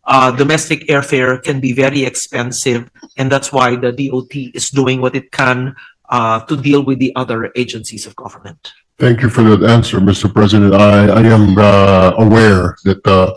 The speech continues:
Speaker 2: the good, uh, secretary is doing her best to, uh, promote, uh, tourist destination in, uh, various, uh, provinces, cities in this country. Unfortunately, yung,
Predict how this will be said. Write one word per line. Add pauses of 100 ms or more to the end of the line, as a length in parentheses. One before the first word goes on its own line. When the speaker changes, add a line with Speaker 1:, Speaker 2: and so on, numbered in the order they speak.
(500)
Speaker 2:
the
good,
uh,
secretary
is
doing
her
best
to,
uh, (100)
promote,
uh, (360)
tourist
destination
in,
uh,
various,
uh,
provinces,
cities (380)
in
this
country.
Unfortunately,
yung,